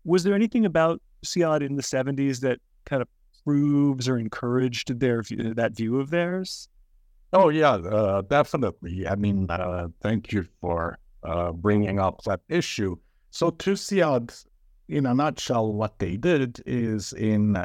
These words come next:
Speaker 2: nineteen eighty, uh, when civilian governments were, seemed unwilling, uh, for good reason probably, to, uh, kind of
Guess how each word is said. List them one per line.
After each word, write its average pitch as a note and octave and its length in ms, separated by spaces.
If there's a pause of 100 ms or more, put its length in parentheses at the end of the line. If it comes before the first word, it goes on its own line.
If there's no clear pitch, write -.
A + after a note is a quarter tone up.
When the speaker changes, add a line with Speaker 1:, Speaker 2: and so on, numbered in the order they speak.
Speaker 2:
nineteen A#2 680
eighty, C#3+ 580
uh, A2+ 240
when B2+ 400
civilian D#3 640
governments E2 800
were, F#2 580
seemed E3+ 420
unwilling, E2+ 600 (640)
uh, E2 480
for A2+ 380
good G#2 340
reason C3 460
probably, D#2 640
to, F2+ 520 (460)
uh, E2 360
kind G2+ 340
of F#2+ 260